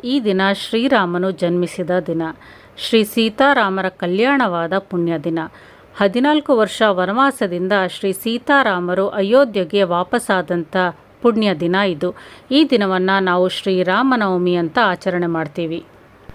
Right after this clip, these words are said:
ಈ ವರ್ಷ ನಮ್ಗೆ ಶ್ರೀರಾಮನವಮಿ ಏಪ್ರಿಲ್ ಆರನೇ ತಾರೀಕು ಭಾನುವಾರ ಬರ್ತಾ ಇದೆ. ಈ ದಿನ ನಾವು ಬೆಳಗ್ಗೆ ಶುದ್ಧವಾಗಿ ತಲೆಗೆ ಸ್ನಾನವನ್ನ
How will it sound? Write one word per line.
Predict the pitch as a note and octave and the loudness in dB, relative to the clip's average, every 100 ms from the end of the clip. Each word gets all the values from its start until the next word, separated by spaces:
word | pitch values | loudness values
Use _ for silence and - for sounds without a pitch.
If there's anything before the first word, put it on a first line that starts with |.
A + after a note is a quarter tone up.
| - - B3 | -8 -2 2
ಈ | D4 | 4
ವರ್ಷ | C4+ - A3 G#3 | 4 2 0 2
ನಮ್ಗೆ | F#3+ F3+ F#3+ | 0 0 -2
ಶ್ರೀರಾಮನವಮಿ | F#3 - G3+ G#3 A3+ A#3 G3+ F3+ F3 F3+ G#3 G#3 | -2 0 0 2 0 0 0 0 2 0 0 0
ಏಪ್ರಿಲ್ | G3 G#3 A3+ G3 | -2 0 2 4
ಆರನೇ | F3 G#3 A#3+ | 2 2 -2
ತಾರೀಕು | - F3 E3+ - G3+ F#3 | -2 -2 -4 -2 -2 0
ಭಾನುವಾರ | E3 E3+ E3 F#3 | 0 -2 -2 -2
ಬರ್ತಾ | F3+ D3 - D#3+ D3 | -2 -6 -8 -8 -6
ಇದೆ. | D#3+ - - - - - B3 | -8 -10 -16 -20 -20 -6 0
ಈ | D4+ C#4+ | 2 2
ದಿನ | A3+ A3 | 2 2
ನಾವು | G#3+ F#3+ F#3+ F#3 F#3 | 2 2 2 0 0
ಬೆಳಗ್ಗೆ | F#3 E3+ F#3+ | 0 0 -2
ಶುದ್ಧವಾಗಿ | F3+ F3 G3+ G#3+ G3+ G3+ | -2 -4 0 0 0 -4
ತಲೆಗೆ | F#3 F3+ F#3 - | -2 -2 -4 -4
ಸ್ನಾನವನ್ನ | G#3 F#3 F3+ F3+ | -2 0 0 0